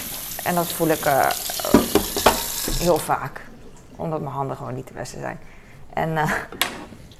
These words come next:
en ik, eh, ik gebruik ook heel vaak mijn handen, ehm, eh, ik gebruik vaak geen snijplank, weet je. Ik gebruik mijn handen. En dan, eh, vragen mensen, "Oh, snij je dan niet in je hand?" Maar dat is juist, eh, niet, eh, <laughs> dat is niet het geval.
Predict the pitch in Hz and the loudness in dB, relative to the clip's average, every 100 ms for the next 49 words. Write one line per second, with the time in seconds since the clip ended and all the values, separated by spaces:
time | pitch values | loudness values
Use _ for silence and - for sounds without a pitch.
0 | - - - - - - - - 170 165 | -18 -18 -16 -16 -16 -18 -12 -2 2 2
1 | 160 - 160 156 - - - - 170 170 | 2 4 6 4 0 -6 -6 -2 8 10
2 | 160 175 175 170 175 160 160 151 151 156 | 12 10 6 6 4 4 2 0 2 2
3 | 151 147 - 143 139 139 - - - 98 | 6 6 6 4 4 0 -6 -10 0 2
4 | 98 - 170 185 180 170 175 165 170 160 | 4 2 0 6 6 6 6 4 4 2
5 | - 156 208 135 - - 147 - 135 135 | 4 2 2 -2 -2 -2 -2 0 0 2
6 | - 135 139 127 123 - - - - 143 | 2 2 2 0 -2 -8 -12 -6 -2 0
7 | 143 147 143 139 - - - 143 165 143 | 0 2 0 -2 -6 -4 2 2 2 -2
8 | 135 151 - 156 165 160 160 156 151 151 | -2 0 2 2 2 2 2 2 2 0
9 | 143 147 143 151 143 185 185 175 151 143 | 2 2 2 2 4 2 2 0 2 0
10 | - 135 139 160 180 - 71 - - - | 2 2 4 0 -2 -2 -2 -2 -4 -10
11 | 131 - - - - 175 175 165 180 - | -10 -12 -16 -16 -6 -4 -2 -2 -2 -2
12 | - 139 - 110 131 | -6 -8 -4 -2 -2